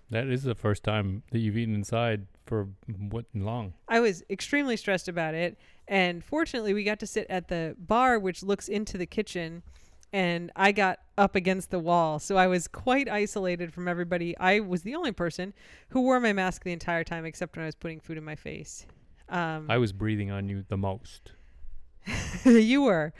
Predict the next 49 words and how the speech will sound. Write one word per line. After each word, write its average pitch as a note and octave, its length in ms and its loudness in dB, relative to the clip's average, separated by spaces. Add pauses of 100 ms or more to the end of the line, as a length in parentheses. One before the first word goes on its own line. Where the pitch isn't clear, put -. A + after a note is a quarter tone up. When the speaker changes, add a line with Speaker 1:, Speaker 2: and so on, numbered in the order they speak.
(320)
Speaker 2:
Um, D#3+ 760 2
Speaker 1:
Which - 180 -6
is G2+ 160 -6 (260)
accurate G#2 460 -4 (140)
description - 440 -6
of G#2 120 -4
our G#2 120 0
entire C#3+ 340 6
day. C#3+ 360 8
<laughs> - 240 0
Speaker 2:
It's, B3 220 -4 (100)
it's C#4 180 0
not F4+ 240 6
super E4+ 340 8
safe D4+ 340 2
to C#4 100 -4
eat C4+ 240 -4
inside, F#3 560 0 (420)
but F#3 460 2
that A#3+ 220 4
configuration G#3+ 560 -2
was F#3 100 -4
about G3+ 220 0
as F#3+ 80 0
safe F3+ 240 0
as D#3+ 100 -6
it E3+ 60 -8
could E3 200 -8
be. E3 300 -6 (100)
Like, C3+ 140 4
Speaker 1:
Mm-hmm. F3+ 80 4
Speaker 2:
I F3+ 60 2
was F3 160 0
very F#3 200 -2
far F3 200 -4
away E3 180 -6
from E3 140 -16
everybody D#3 300 -12
else. A#1 300 -12
Speaker 1:
Yep. C3+ 140 0
Speaker 2:
And D#3+ 400 -10 (720)
like F#3+ 140 2
I E3+ 40 -2
said, E3+ 200 -6
stayed G#3+ 200 2
masked G3+ 280 -4
the F3+ 80 -2
whole F3 120 -2
time. D3+ 380 -10